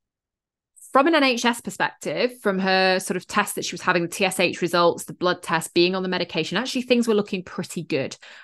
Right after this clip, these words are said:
but she still wasn't feeling as energized as she hoped. And actually those inflammatory processes were still at play from the Hashimoto's, from the autoimmunity. And it's actually really common to find mitochondrial damage in Hashimoto's.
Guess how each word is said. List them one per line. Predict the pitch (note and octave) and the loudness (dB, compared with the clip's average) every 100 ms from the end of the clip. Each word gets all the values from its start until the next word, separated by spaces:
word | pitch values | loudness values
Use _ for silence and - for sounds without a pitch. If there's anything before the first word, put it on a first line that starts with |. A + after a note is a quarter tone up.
| - | 0
but | G3+ | 4
she | A#3 | 4
still | - C4 | 6 6
wasn't | C#4+ B3 | 6 0
feeling | - A3 G#3 | 0 0 2
as | G3 | 0
energized | F#3+ F#3 E3 E3+ E3 | 0 0 0 0 -2
as | D#3+ | -6
she | - | -8
hoped. | D3 D#3+ C#3+ - - - _ - - - | -4 0 -2 -2 -14 -16 _ -20 -8 0
And | G#3 | 2
actually | A#3 - A3 | 2 0 4
those | G#3 A#3 C4 B3+ - | 8 8 6 0 -4
inflammatory | G3+ - A3+ G#3 G3+ | -4 4 4 4 -4
processes | - F3+ F3+ - E3+ | -2 -2 -2 -4 -4
were | E3+ | -6
still | - E3 | -4 -2
at | D#3+ | -2
play | - D3 C#3+ B3 | -4 -2 0 0
from | B3+ F3+ | -2 -6
the | |
Hashimoto's, | E3+ E3 - D#3 D#3 E3+ D#3+ D#3+ | -4 -4 -2 -2 0 0 -2 -2
from | D#3+ | -2
the | D#3 | -2
autoimmunity. | D#3+ - D3+ D3+ D3+ - D#3 D#3 D#3+ - - - - - | -2 -4 -6 -4 -6 -4 -2 -2 -4 -14 -20 -20 -20 -8
And | - | 0
it's | G#3+ | 2
actually | C#4 C#4+ | 2 4
really | A#3+ A3+ | 4 4
common | - - G#3 F3 E3+ | 2 0 2 2 -4
to | E3 | -6
find | - E3 D#3+ D#3+ D#3+ D#3 - | -2 0 0 -2 -4 -8 -8
mitochondrial | E3+ E3+ E3+ - E3 D#3+ D#3 D3+ | 0 0 -2 -6 -6 -4 -4 0
damage | D#3 D3+ D3 - - - | 0 0 -2 -6 -6 0
in | E3 | 0
Hashimoto's. | E3 D3+ - D#3 D#3+ - D3 - - | -2 -6 -6 -4 -4 -4 -4 -4 -8